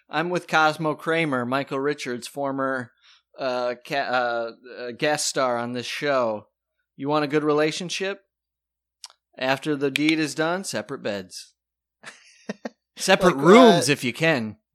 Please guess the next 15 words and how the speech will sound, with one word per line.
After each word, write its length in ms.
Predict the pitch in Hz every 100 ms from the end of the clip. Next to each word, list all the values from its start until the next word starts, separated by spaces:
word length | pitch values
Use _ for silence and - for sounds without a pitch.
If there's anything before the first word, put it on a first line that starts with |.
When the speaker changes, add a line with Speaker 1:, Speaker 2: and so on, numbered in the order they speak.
| -
Speaker 2:
Desi 380 | 185 190 185 196
and 80 | 185
Lucy? 540 | 185 247 320 349 330 - _
Speaker 1:
Yes, 540 | 131 190 370 381 - -
I'm. 240 | 165 247 262
There's 320 | 160 254 269
a 100 | 254
reason 580 | 226 226 302 339 359 294
for 340 | - 185 156
it. 180 | 127 107 _ _ _ -
It 80 |
gets 220 | 175 254 -
too 300 | - 262 151
hot. 640 | - 180 247 330 - - _ _ - - _
It's, 520 | - 156 - - -